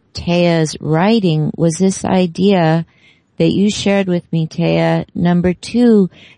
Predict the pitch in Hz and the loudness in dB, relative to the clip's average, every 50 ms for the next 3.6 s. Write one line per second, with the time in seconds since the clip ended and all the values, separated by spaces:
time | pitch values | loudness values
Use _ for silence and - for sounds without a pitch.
0 | _ - 180 - 190 196 196 185 185 196 208 220 226 214 202 - 196 190 180 175 | _ -10 -2 0 2 4 4 4 4 4 4 4 4 2 2 0 0 0 0 0
1 | 180 185 185 190 185 190 196 175 - - - 165 165 - - - 170 185 185 185 | 0 0 2 2 2 2 0 -2 -4 -4 -2 0 0 -2 -2 -2 0 2 2 2
2 | 185 175 175 - - - - - 170 175 170 170 175 170 165 - - - _ - | 2 2 0 -2 -4 -4 -4 -2 0 0 0 0 0 -2 -4 -8 -14 -14 _ -4
3 | 190 208 214 - - - - 147 139 139 131 | -2 -2 -2 -4 -6 -6 -4 -4 -4 -6 -8